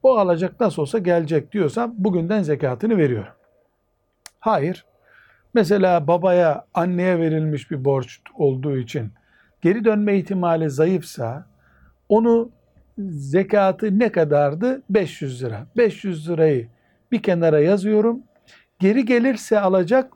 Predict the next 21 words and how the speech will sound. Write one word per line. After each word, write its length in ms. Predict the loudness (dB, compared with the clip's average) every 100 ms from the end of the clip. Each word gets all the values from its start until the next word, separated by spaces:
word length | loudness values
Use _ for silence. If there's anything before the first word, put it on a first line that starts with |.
| 0
onu 160 | 4
ödüyorum. 480 | 4 4 2 0 -4 -12 _ _ _ _ _ _ 0
Geri 260 | 2 2
gelmiyorsa 760 | 2 2 2 0 0 -2 -6 -6 -6
zaten 540 | 0 0 0 -4 -4 -12 _ _ _ _ _ -2
o 160 | 0
alacak 440 | 0 -2 -6 -10 -12
için 240 | -10 -8
zekat 420 | -4 -4 -2 -4 -6 _
gerekmiyordu. 680 | 0 0 0 -4 -4 -2 -2
Para 220 | 0 0
geri 280 | 2 0 0
gelmedi 500 | 0 -2 -4 -8 -10
çünkü 320 | -14 -14 -14 -20 _ _ _ _ _ -6
diyoruz. 480 | -4 -4 -12 -20 _ _ _ -6
İki 200 | -4 -2
sene, 260 | 0 0 0
üç 200 | -2 -6
senede 560 | -4 -2 0 0 0 -4 _ _ _ -6
böyle 320 | 0 2 2
süründürülebilir 1160 | -2 -4 -2 -2 -2 -4 -4 -4 -4 -4 -6 -8